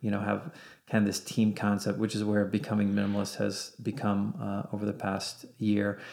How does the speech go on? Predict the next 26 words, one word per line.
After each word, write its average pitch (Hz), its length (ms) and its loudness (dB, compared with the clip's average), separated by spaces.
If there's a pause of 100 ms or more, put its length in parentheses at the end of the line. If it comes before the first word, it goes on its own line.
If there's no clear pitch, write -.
(280)
uh, 101 160 2
year 107 220 4
and 104 80 4
a 101 40 4
half. 104 340 4
And 110 140 2
so, 110 460 12 (440)
um, 110 460 8
so 135 320 12
I 143 220 10
write 151 580 10
twice 147 460 8
a 135 100 8
week. 151 540 8
Um, 110 480 8
I 113 80 6
write 120 400 10
on 107 680 6
Sunday 127 340 8
evenings, 160 760 8
um, 104 380 4
and 110 180 4
usually 113 640 8
Wednesday 110 800 6
or 104 200 -2
Thursday. 131 680 6